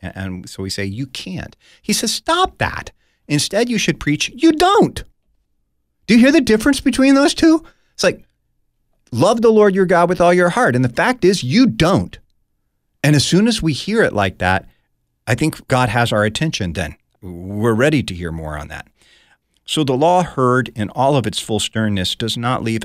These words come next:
a single smug soul smiling and saying, "I see what you did there." Instead, it just reduces our self-sufficiency and pride to dust and ashes.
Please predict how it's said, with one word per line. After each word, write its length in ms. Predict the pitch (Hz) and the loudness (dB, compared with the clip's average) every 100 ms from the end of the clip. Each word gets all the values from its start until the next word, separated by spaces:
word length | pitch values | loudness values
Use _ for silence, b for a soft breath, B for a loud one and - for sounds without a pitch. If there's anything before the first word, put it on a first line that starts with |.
| - | -4
a 80 | |
single 640 | 110 - 120 127 131 127 - | -4 -4 -2 0 0 0 -2
smug 520 | - 113 117 120 120 - | -8 -6 -4 -4 -6 -10
soul 540 | - 98 90 90 - - | -8 -2 0 0 -2 -8
smiling 480 | - 101 104 104 98 | -6 -2 0 -2 -2
and 100 | 90 | -4
saying, 300 | 92 92 90 b b | -4 -4 -6 b b
"I 340 | 101 110 120 151 | -4 0 2 0
see 200 | - 180 | 0 -2
what 300 | 208 214 233 | -2 -2 -4
you 80 | |
did 240 | 226 277 262 | -2 -4 -2
there." 260 | 165 160 185 b b - | 0 0 -2 b b -2
Instead, 640 | 110 - - 151 92 127 _ _ | -2 -2 0 0 0 -4 _ _
it 120 | 120 - 120 | -4 -4 -8
just 260 | 104 - | -8 -6
reduces 480 | 98 92 123 117 104 | -6 -6 -6 -6 -4
our 100 | 90 | -4
self-sufficiency 800 | - 110 - 95 110 104 - 92 | -2 -2 -4 -8 -8 -8 -8 -8
and 140 | 82 | -8
pride 400 | - 135 131 92 | -6 -2 0 -2
to 120 | - 82 - | -6 -10 -10
dust 420 | - 127 165 - - | -2 0 0 -4 -8
and 240 | 113 95 - | -6 -6 -6
ashes. 640 | 127 139 170 - 76 120 | -4 -2 -2 -4 -8 -8